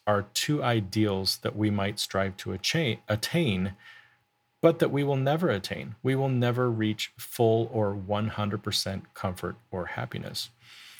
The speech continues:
Just as a perfectionist never fully reaches perfection, right? That's the problem.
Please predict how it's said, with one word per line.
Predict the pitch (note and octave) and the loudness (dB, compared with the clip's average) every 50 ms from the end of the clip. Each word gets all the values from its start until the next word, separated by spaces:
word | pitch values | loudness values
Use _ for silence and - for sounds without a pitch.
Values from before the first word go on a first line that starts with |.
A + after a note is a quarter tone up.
| - - _ _ - | -20 -20 _ _ 4
Just | - C3 B2+ B2 - | 6 6 6 6 4
as | C3 A#2 | 2 0
a | A#2+ | 0
perfectionist | A#2 - - A#2 - C#3 D3 - - - G2+ G2 A2 A2+ - - - - | 0 0 -2 0 2 2 2 2 2 0 2 2 0 0 -2 -4 -6 -4
never | A2+ G#2 G#2 G#2+ G#2+ A#2 B2+ | -2 2 2 2 2 2 2
fully | A#2 - - G#2+ G#2+ A#2 A#2 | 0 -2 -2 0 0 2 2
reaches | G#2+ G#2+ G#2+ G2 - - A2+ - | 2 0 -2 -2 -2 -4 -8 -6
perfection, | - - A#2 - - F#3+ F#3+ - - - D2 - - - _ _ _ - | -6 -6 -4 -2 -2 -2 -2 -2 -4 -6 -6 -8 -10 -16 _ _ _ -2
right? | G2 G#2+ C#3+ E3 F3+ - _ _ _ - | 0 0 0 -2 -4 -8 _ _ _ -4
That's | B2 B2 - - | -4 -4 -4 -4
the | - - | -6 -8
problem. | - - - B2 B2+ D3+ D#3 C3 - - A#2 | -8 -4 -2 -2 0 0 -2 -2 -4 -6 -8